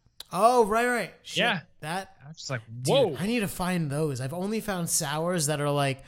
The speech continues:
Speaker 1: four and five.
Speaker 2: A lot of times they're session sours, which, I mean,
Speaker 1: Yeah.
Speaker 2: honestly, I would prefer because they're very good. But
Speaker 1: Mm.
Speaker 2: yeah, the Sour Monkey, I don't know if they're, like, a Denver. Oh,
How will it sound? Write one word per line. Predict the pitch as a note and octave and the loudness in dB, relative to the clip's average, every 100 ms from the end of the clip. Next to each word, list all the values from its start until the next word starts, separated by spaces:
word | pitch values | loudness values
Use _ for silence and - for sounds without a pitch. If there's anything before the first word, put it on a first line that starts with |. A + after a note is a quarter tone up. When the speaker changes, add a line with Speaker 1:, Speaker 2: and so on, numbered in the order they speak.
| - - - | -20 -20 -20
Speaker 1:
four | - D#3 D3+ D3+ | -12 -8 -4 -4
and | C#3 | -6
five. | - C3 C3 C#3+ F3 - - A#2+ D3 | -6 -6 -6 -6 -8 -12 -20 -8 -2
Speaker 2:
A | |
lot | D#3 G3 | 0 0
of | F#3 | 0
times | G3 E3+ | 2 2
they're | C#3 | 2
session | - D3+ - B2+ | 2 0 -2 -2
sours, | C3 A#2 A2+ A2+ - - | -2 -2 -2 -6 -6 0
which, | D#3+ | 2
I | F3 | 4
mean, | D#3+ D3 | 4 4
Speaker 1:
Yeah. | D3 D3 C#3 C3 | 2 2 2 0
Speaker 2:
honestly, | D#3 - D3+ | -2 -2 0
I | B2+ | 0
would | B2 A2 | 0 -4
prefer | A2+ - A#2+ D3+ - _ _ _ _ _ | -10 -4 -2 -2 -6 _ _ _ _ _
because | - B2+ B2 A#2 | -4 0 0 0
they're | B2+ A2+ | -2 -4
very | A2+ A#2+ A#2 A2+ | -4 -2 -2 -2
good. | G#2+ A2+ E3 G#3 _ _ _ _ - | -2 0 0 -2 _ _ _ _ -2
But | B2 A2+ | 0 -2
Speaker 1:
Mm. | A#2 _ | -6 _
Speaker 2:
yeah, | C3+ C#3 A2+ | -4 -2 -2
the | A2+ A2+ | -6 -4
Sour | D#3 D#3 D3 | 0 2 2
Monkey, | D3 C#3+ E3+ | 2 2 0
I | C#3+ | 2
don't | E3+ | 2
know | E3 | 2
if | D3+ | 0
they're, | - C#3 | 2 2
like, | C3 B2 | 2 0
a | A#2+ | -2
Denver. | B2 C3+ C3 B2+ B2+ B2+ - _ _ _ | 0 2 4 4 4 2 -6 _ _ _
Oh, | A#2+ | 0